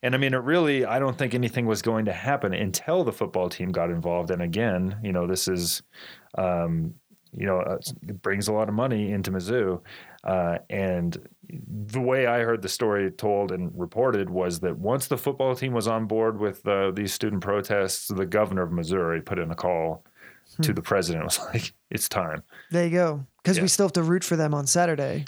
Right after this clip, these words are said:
Speaker 2: Like, what would, the consequence would have been they forfeit a game
Speaker 1: Right.
Speaker 2: and they make a huge political stink of the rest of the season.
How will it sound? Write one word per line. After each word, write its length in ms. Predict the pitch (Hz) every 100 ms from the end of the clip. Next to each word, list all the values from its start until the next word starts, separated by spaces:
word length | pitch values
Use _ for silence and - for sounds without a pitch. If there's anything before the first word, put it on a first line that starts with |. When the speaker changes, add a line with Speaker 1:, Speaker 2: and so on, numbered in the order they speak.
| 165
Speaker 2:
Like, 140 | 156
what 120 | 208
would, 260 | 220 202 175
the 80 | 180
consequence 520 | 170 185 - 196 180
would 100 | 170
have 60 | 160
been 140 | 160
they 120 | 151 143
forfeit 420 | - 165 160 165
a 60 |
game 440 | 151 156 156 165 170 -
Speaker 1:
Right. 260 | 104 90 82
Speaker 2:
and 120 | - 156
they 60 |
make 180 | 156 147
a 40 | 143
huge 340 | 139 165 -
political 640 | 160 160 156 156 151 147
stink 440 | 147 - 170 170 170
of 100 | 151
the 140 | 156
rest 260 | 151 156 -
of 60 | 151
the 80 |
season. 500 | 139 170 160 185 185